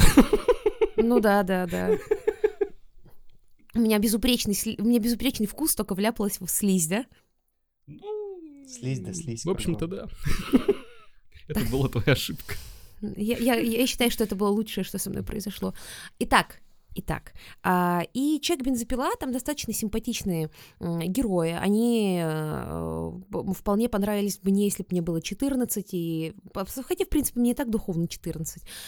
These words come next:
Speaker 2: А, у них достаточно драматичные истории, там есть юмор, там есть тупые шутки, м, которые мы все подки-, при этом есть большой нарратив, а, есть, э, все, что нужно людям, которые смотрят аниме и читают мангу,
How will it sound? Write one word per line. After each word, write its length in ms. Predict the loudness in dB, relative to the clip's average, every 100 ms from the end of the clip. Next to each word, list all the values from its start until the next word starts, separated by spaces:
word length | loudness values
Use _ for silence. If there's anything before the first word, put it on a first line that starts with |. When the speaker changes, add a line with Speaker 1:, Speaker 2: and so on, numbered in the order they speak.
| -16 -14 -4
Speaker 2:
А, 220 | -2 2
у 120 | 4
них 180 | 4 4
достаточно 360 | 2 0 0
драматичные 540 | 0 0 0 -2 -2 -4
истории, 400 | -2 0 0 0
там 180 | 2 2
есть 340 | 2 -2 -4
юмор, 480 | 0 2 4 2 0
там 200 | 0 0
есть 220 | 0 -4
тупые 320 | -4 -2 -2
шутки, 640 | -2 -2 0 0 -2 -2 -2 -6 -12 -6
м, 80 |
которые 300 | -4 0 0
мы 100 | 0
все 160 | -2 -4
подки-, 280 | -4 -6 -2
при 140 | -2
этом 160 | 0 0
есть 160 | 0 0
большой 420 | 0 0 0 0
нарратив, 640 | 0 -4 -4 0 0 0 -8 -12 -14 -6
а, 200 | -2 0
есть, 380 | 0 0 0 2
э, 360 | 0 0 -4 -8
все, 260 | -2 2 2
что 180 | 2 2
нужно 560 | 4 2 2 -2 -2 -4
людям, 300 | -4 -2 -2
которые 280 | -4 -6 -6
смотрят 500 | -4 -4 -4 -8 -8
аниме 360 | -6 -2 -2 -2
и 40 |
читают 380 | -4 -4 -4 -2
мангу, 440 | -2 0 0 -2